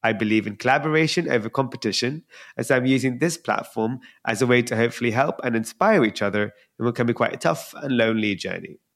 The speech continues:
So if you are an entrepreneur or simply just curious how to build a brand, this podcast is perfect for you.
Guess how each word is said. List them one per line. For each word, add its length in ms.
So 200
if 140
you 140
are 120
an 100
entrepreneur 680
or 140
simply 520
just 280
curious 340
how 120
to 60
build 240
a 40
brand, 420
this 160
podcast 640
is 80
perfect 460
for 100
you. 160